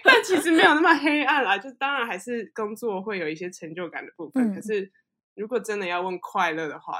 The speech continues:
Speaker 1: 是真的没有到快乐，
Speaker 2: 嗯哼。
Speaker 1: 就是要诚实的回答的话。
Speaker 2: 嗯，嗯，嗯，嗯。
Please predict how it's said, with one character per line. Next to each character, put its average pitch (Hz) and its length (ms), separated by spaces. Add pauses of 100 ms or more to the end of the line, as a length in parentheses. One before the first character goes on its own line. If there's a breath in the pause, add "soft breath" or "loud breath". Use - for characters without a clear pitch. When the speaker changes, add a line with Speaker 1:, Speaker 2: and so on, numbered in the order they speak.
(100)
Speaker 1:
是 165 300 (380)
真 190 140
的 175 60
没 175 100
有 156 100
到 151 200
快 110 380
乐， 95 240 (300)
Speaker 2:
嗯 202 100
哼。 190 80
Speaker 1:
就 - 60
是 190 80
要 165 140
诚 147 260
实 147 200
的 147 100
回 - 280
答 - 220
的 - 80
话。 - 180
Speaker 2:
嗯， 214 60
嗯， 202 40
嗯， 196 560
嗯。 185 300